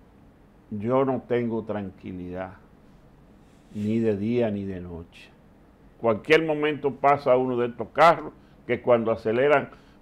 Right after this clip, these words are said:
provoca un ruidazo y sobre todo esos sonidos que parecen disparos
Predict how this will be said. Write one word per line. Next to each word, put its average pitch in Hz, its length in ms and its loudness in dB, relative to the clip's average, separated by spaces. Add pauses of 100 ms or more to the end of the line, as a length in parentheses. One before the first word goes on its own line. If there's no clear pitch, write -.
provoca 147 560 6
un 151 180 4
ruidazo 147 680 6 (440)
y 123 100 -6
sobre 120 280 0
todo 135 360 4
esos 135 240 -4
sonidos 117 440 -4
que 107 80 -8
parecen 104 560 -4
disparos 98 600 -4